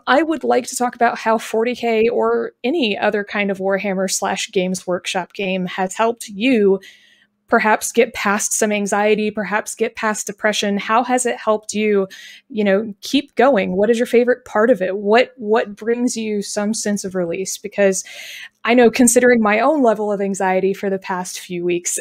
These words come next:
and Seth's, uh, tendency to apparently have an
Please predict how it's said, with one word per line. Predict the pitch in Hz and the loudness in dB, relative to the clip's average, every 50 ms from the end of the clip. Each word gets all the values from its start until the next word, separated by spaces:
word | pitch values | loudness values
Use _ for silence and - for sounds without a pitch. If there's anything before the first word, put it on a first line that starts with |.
| - | -4
and | - 220 214 208 202 196 196 190 - - | -2 -2 0 0 0 -2 -4 -6 -6 -6
Seth's, | - - - 208 202 202 - - - - - - _ _ _ _ _ _ - - | -2 0 2 2 2 0 0 -2 -2 -4 -4 -6 _ _ _ _ _ _ 0 2
uh, | 101 101 196 233 202 - - - _ _ _ - | 4 4 4 4 4 2 -2 -12 _ _ _ -2
tendency | - 240 233 247 247 254 - 262 233 | 2 4 6 6 4 4 2 0 0
to | 233 - 247 | 0 2 0
apparently | 220 220 - 220 202 208 214 226 226 214 214 | 0 0 0 0 0 0 2 0 0 -2 -2
have | 202 220 202 185 196 | 0 0 0 0 0
an | 202 202 | -2 -2